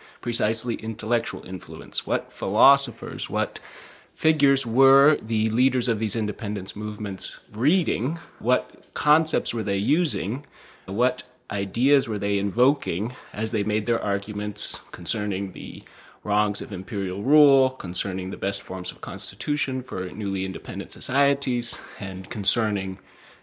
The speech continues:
the foreign policies that these new nations should adopt?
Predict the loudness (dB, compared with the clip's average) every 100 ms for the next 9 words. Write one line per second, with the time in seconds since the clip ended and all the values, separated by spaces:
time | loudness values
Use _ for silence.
0 | -10 -6 -4 -4 -6 -8 -4 2 2 0
1 | -2 -2 -4 -8 -10 -8 -6 -6 -4 -6
2 | -4 -6 -6 -8 -8 0 2 2 0 -14